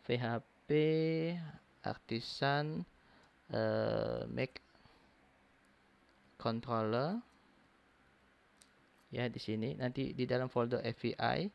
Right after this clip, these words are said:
nama kontrolnya bebas ya, mau login, mau apa saja bebas. Tapi saya buat general saja, out saja di sini,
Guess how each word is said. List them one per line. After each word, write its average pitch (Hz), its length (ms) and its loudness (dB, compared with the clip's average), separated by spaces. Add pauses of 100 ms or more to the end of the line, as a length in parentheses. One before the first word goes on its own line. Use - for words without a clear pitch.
(420)
nama 131 240 4
kontrolnya 131 480 2
bebas 139 320 4
ya, 127 240 4
mau 117 240 2
login, 117 640 2
mau 107 320 -2 (640)
apa - 160 -4
saja 113 320 -2
bebas. 107 240 -2
Tapi 131 320 0
saya 120 240 2
buat 120 160 2
general 113 320 2
saja, 117 480 -2 (1040)
out 120 240 4
saja 135 320 4
di 139 80 -2
sini, 135 240 0